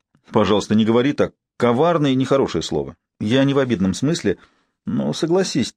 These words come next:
ты собираешься навешать лапшу на уши простакам». «Лапшу на уши простакам? Это что, тоже из Рабле?»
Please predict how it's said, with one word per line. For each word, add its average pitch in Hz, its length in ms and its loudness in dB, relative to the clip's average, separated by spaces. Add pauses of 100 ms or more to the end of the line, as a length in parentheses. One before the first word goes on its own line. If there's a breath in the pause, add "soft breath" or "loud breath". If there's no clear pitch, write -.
(120)
ты 143 100 -2
собираешься 160 500 0
навешать 147 400 0
лапшу 143 360 0
на 151 120 0
уши 151 180 -2
простакам». 135 560 -2 (1080)
«Лапшу 87 420 -4
на 110 160 2
уши 104 160 -4
простакам? 107 560 -2
Это 98 120 -4
что, - 180 -4
тоже 110 320 0
из 107 100 0
Рабле?» 127 360 0